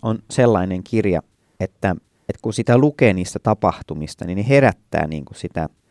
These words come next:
kaipuuta tai odotusta, että, että olisiko jotain suurempaa, jotain parempaa. Varsinkin jos lukee heti alusta alkaen, että Jumala, joka luo tän kaiken ja siellä on ihminen paratiisissa ja Jumala on siellä heidän kanssaan ja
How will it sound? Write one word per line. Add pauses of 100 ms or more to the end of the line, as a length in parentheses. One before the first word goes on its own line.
(140)
kaipuuta
tai
odotusta,
että,
että
olisiko
jotain
suurempaa,
jotain
parempaa.
Varsinkin
jos
lukee
heti
alusta
alkaen,
että
Jumala,
joka
luo
tän
kaiken
ja
siellä
on
ihminen
paratiisissa
ja
Jumala
on
siellä
heidän
kanssaan
ja